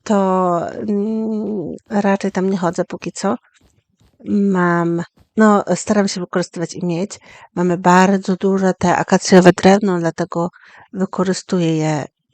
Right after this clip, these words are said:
też i chyba fajnie gra z tym ciemnodębowym. Jako architekt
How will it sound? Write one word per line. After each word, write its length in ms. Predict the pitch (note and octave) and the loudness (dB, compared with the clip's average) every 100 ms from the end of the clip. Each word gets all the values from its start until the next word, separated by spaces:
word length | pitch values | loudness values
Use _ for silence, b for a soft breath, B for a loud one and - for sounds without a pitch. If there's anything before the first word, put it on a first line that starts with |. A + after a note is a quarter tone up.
| _ | _
też 560 | - - A3 - - - _ _ _ | -8 -6 -4 -6 -8 -14 _ _ _
i 140 | F3+ F3+ | -2 -2
chyba 260 | F#3+ F#3 | -4 -6
fajnie 480 | F3+ - G3 F#3 E3+ | -8 -2 0 2 0
gra 160 | E3 D#3+ | -2 -4
z 60 | |
tym 160 | - D#3 | -6 -8
ciemnodębowym. 840 | F3 D#3+ D3+ D3+ D#3 D3 E3 F#3 G3+ _ - B B B B B _ _ _ _ _ | -6 -6 -6 -6 -4 -4 -4 -4 -8 _ -20 B B B B B _ _ _ _ _
Jako 840 | G3+ G#3 A#3+ C4+ - A#3+ A3 G#3+ G3+ | 2 4 6 4 0 2 4 6 4
architekt 880 | G3+ G#3 - G3 - D3+ - - | 4 2 0 -6 -4 -6 -6 -10